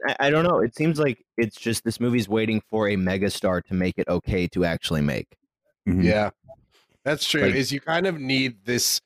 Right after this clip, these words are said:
Speaker 3: big of a cast where you're like, "Oh my God, really?" Oh,
Speaker 1: You need,
Speaker 3: wow.
Speaker 1: like, the guy from Titanic and the best actor alive to go, "Okay, I guess."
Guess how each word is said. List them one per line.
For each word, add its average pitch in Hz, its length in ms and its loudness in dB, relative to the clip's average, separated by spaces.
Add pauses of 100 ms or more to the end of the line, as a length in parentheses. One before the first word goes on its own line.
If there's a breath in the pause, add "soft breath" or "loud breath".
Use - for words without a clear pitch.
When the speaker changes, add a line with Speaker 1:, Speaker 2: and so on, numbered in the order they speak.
(560 soft breath)
Speaker 3:
big 147 180 -2
of 135 120 -4
a 135 60 -2
cast 123 540 -6
where 117 120 0
you're 110 160 2
like, 107 200 0
"Oh 196 140 2
my 131 160 0
God, 120 340 -4
really?" 202 480 0 (120)
Oh, 117 100 0
Speaker 1:
You 127 80 4
need, 139 80 4
Speaker 3:
wow. 147 160 4
Speaker 1:
like, 107 140 0
the 120 100 2
guy 120 360 0
from 127 140 0
Titanic 104 640 -2
and 98 140 2
the 95 60 0
best 92 320 -2
actor 90 320 -2
alive 80 460 -2
to 87 100 -4
go, 80 340 0
"Okay, 101 400 -4
I 92 120 0
guess." 82 600 -4